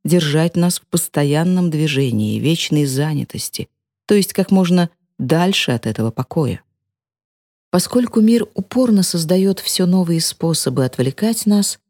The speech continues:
мы практически утратили способность концентрироваться на чём-либо хотя бы несколько секунд. По мнению учёных,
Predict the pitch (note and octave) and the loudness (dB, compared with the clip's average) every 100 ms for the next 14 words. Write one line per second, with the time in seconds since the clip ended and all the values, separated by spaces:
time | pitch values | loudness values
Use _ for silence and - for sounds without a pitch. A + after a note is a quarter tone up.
0 | _ _ A#3 B3+ A#3 A#3+ C#4 - A#3+ - | _ _ 0 2 -2 -2 -4 -2 -4 -2
1 | A3 A3 B3 B3+ A3+ A3 - G3 - G#3+ | -2 0 -2 -2 -2 -2 -2 -4 -2 2
2 | G3+ F#3+ - _ _ G#3+ G#3 F#3+ F#3 - | 2 0 -8 _ _ 0 2 0 0 0
3 | A3+ G3+ G3+ G3 F#3 F3+ F3+ - G3 G3 | 2 0 0 0 2 2 0 0 0 2
4 | A#3 G3+ - F3+ - F#3 F3+ F#3 A3+ - | 2 0 -2 -4 -2 0 2 2 0 -2
5 | G3 - - - - - - - - _ | -6 -4 -6 -8 -10 -10 -12 -14 -20 _
6 | _ _ _ _ _ _ _ _ C3+ D#3+ | _ _ _ _ _ _ _ _ 0 2
7 | D#3+ D3+ C#3+ - G3+ F#3+ D#3 | 4 4 2 0 0 0 -2